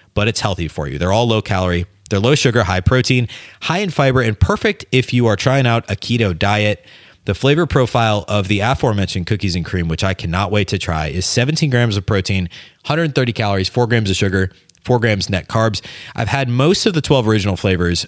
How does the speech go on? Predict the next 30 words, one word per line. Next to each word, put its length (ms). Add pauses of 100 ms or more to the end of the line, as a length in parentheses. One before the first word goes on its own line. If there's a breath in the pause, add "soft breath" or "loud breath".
my 200
favorites 640
being 500
mint 260
brownie, 380
salted 360
caramel, 440 (500 loud breath)
and 460 (160)
the, 340
uh, 140
toffee 400
almond 300
one 140
was 120
also 320
fantastic, 680
and 80
I 60
can't 260
wait 180
to 80
try 220
the 100
new 140
ones. 300 (920 loud breath)
Right 260
now, 160
if 160
you 80
purchase 640